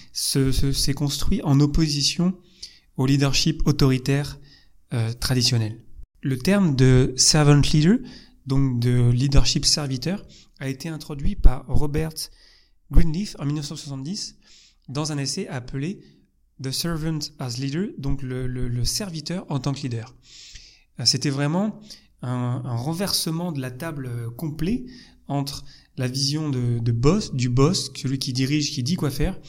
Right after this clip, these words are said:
et le leader serviteur qui met les mains dans le cambouis, qui s'implique, euh, qui ne pointe plus le doigt pour dire où aller,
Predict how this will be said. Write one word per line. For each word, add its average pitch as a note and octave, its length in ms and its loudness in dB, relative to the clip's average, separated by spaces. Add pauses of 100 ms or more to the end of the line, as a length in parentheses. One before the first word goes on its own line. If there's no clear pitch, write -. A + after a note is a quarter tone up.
(360)
et F#3 300 2 (420)
le B2+ 200 0
leader D#3 340 2
serviteur C#3+ 560 -2 (380)
qui C#3 160 0
met F3 160 4
les D3+ 120 4
mains C#3+ 220 2
dans C3+ 140 0
le B2 60 -6
cambouis, C3+ 340 -2
qui C#3+ 100 -2
s'implique, C#3 640 0 (540)
euh, B2 260 0
qui B2 180 0
ne C#3+ 60 0
pointe F3 280 8
plus C4 200 8
le G3+ 80 6
doigt F3 240 6
pour D#3 160 -4
dire E3 280 2
où C#3+ 180 2
aller, F3+ 280 2